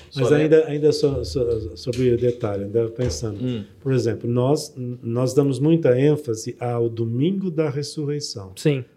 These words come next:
Speaker 1: Páscoa pra nós seria o domingo da ressurreição. Na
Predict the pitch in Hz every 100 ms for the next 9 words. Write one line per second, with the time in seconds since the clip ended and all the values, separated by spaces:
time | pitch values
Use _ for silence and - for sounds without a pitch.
0 | _ 131 147 147 - 131 120 110 120 147
1 | 147 143 123 123 117 117 127 175 175 147
2 | 147 135 - 131 139 135 110 95 _ _
3 | - - - 127 131 139 165 190